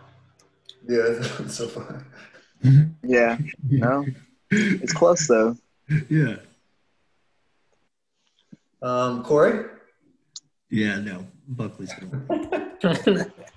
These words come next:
Speaker 2: Dude, did y'all see that knockout? I mean, Jesus Christ. <laughs>
Speaker 1: Yeah, yeah.
Speaker 2: We know what he's capable of.
Speaker 1: I don't see how you can go against that.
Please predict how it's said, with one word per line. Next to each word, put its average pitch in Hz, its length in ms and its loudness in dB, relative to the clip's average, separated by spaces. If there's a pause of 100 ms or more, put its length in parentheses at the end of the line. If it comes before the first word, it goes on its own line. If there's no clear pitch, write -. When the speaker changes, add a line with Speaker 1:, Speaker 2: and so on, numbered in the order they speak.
(140)
Speaker 2:
Dude, 135 260 2
did 131 120 4
y'all 165 160 4
see 196 180 4
that 180 220 4
knockout? 185 540 2
I 143 80 0
mean, 139 180 4
Jesus 143 260 2
Christ. 113 500 2
<laughs> 160 420 4
Speaker 1:
Yeah, 180 640 4 (300)
yeah. - 240 2 (1800)
Speaker 2:
We 131 100 4
know 165 160 4
what 151 100 4
he's 123 140 2
capable 110 600 0
of. 107 120 -8 (480)
Speaker 1:
I 107 100 -4
don't 101 200 -4
see - 180 -16
how 101 140 -8
you - 240 -16
can 101 120 -18
go - 140 -14 (120)
against - 320 -16
that. - 300 -10